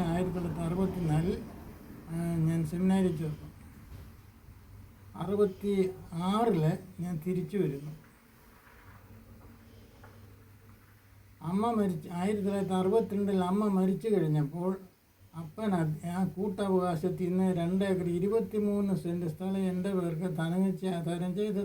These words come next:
തന്നിട്ടുണ്ട്. ഞാൻ സെമിനാരിൽ തിരിഞ്ഞ് തിരിച്ചു വന്നു കഴിഞ്ഞപ്പോൾ ഇതും അന്തരീക്ഷം മാറി.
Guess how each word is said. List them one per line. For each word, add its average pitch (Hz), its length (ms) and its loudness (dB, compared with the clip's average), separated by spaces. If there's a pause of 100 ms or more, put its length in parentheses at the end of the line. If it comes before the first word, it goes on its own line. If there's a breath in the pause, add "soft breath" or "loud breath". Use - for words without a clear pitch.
തന്നിട്ടുണ്ട്. 185 500 2 (2750 soft breath)
ഞാൻ 190 120 2 (100)
സെമിനാരിൽ 202 540 4
തിരിഞ്ഞ് 185 440 4
തിരിച്ചു 170 300 -2
വന്നു 180 220 2
കഴിഞ്ഞപ്പോൾ 170 380 -2 (100)
ഇതും 175 220 -4 (680)
അന്തരീക്ഷം 190 460 4 (140)
മാറി. 180 380 6